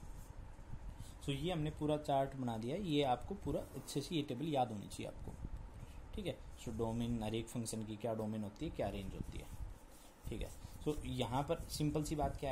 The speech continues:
है, Domain से मेरा मतलब ये है, जैसे sine inverse x है, sine inverse x हमारा, so x हमारा domain इसकी माइनस वन से वन है, so x की value minus one से वन के बीच में होती है। ठीक है,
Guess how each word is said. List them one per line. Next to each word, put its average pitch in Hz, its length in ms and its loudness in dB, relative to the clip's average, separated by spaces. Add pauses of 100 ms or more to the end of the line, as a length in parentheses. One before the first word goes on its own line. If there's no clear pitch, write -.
है, 127 460 2
Domain 135 400 4
से 120 140 0
मेरा 131 140 4
मतलब 131 280 2
ये 127 240 4
है, 120 100 2
जैसे 131 260 0
sine 123 300 4
inverse 123 320 4
x - 220 -2
है, - 60 -4 (1400)
sine 120 240 4
inverse 120 300 4
x - 180 0
हमारा, - 240 -2 (440)
so - 120 -6 (220)
x - 180 6
हमारा 117 360 4 (880)
domain 160 640 4 (240)
इसकी 151 220 0
माइनस 160 360 4
वन 151 140 6
से 160 140 4
वन 160 180 4
है, 127 280 0 (760)
so 147 100 6 (340)
x - 200 2
की 185 160 2
value 156 280 8
minus 160 300 4
one 147 100 6
से 151 120 4
वन 147 160 6
के 143 100 2
बीच 139 200 0
में 147 100 4
होती 110 240 -2
है। 95 100 -4 (1160)
ठीक 151 120 4
है, 117 140 0